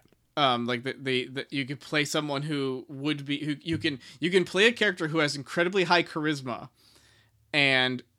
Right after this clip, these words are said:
do with what you wish you could have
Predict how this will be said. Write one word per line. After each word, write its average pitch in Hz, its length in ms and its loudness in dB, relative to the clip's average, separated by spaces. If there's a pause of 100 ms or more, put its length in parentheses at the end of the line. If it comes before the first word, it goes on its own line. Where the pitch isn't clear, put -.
(720)
do 185 280 4
with 156 360 2
what 160 220 2
you 160 180 0
wish 147 400 0
you 151 120 0
could 156 280 -2
have 139 340 -2